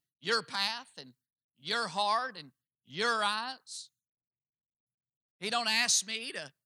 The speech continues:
control and to be in all your business, right? Well, He don't ask you to be in everybody else's business. He says, "Don't be distracted from that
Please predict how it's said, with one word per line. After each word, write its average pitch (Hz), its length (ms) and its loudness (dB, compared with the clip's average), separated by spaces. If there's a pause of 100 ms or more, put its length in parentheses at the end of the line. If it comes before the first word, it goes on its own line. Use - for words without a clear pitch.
(520)
control 220 840 0
and 156 180 -10 (420)
to 190 220 -6 (320)
be 226 440 0
in 226 100 -2
all 226 220 2
your 226 160 -2
business, 226 800 -2 (920)
right? 214 320 -2 (240)
Well, 196 140 -4
He 240 120 -2
don't 247 180 -2
ask 233 280 0
you 285 140 -6
to 233 100 -4
be 240 240 -2
in 233 80 0
everybody 254 440 0
else's 269 380 -2
business. 147 560 -10 (1400)
He 220 140 -2
says, 220 380 0
"Don't 240 220 -4
be 262 100 -4
distracted 233 720 -2
from 196 200 -10
that 185 300 -2